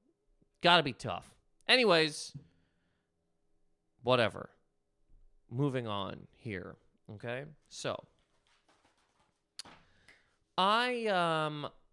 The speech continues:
I, I, I, how do I start? So I'm not, I'm not a, a, a giant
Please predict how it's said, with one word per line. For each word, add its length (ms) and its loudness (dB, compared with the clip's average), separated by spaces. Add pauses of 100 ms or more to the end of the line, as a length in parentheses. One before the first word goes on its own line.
I, 280 -2
I, 180 -4 (100)
I, 380 -2 (2000)
how 100 -2
do 40 0
I 60 -2
start? 200 -8 (380)
So 240 0
I'm 160 2
not, 320 0
I'm 160 -2
not 200 0
a, 300 0
a, 260 0 (100)
a 300 2 (280)
giant 1040 -2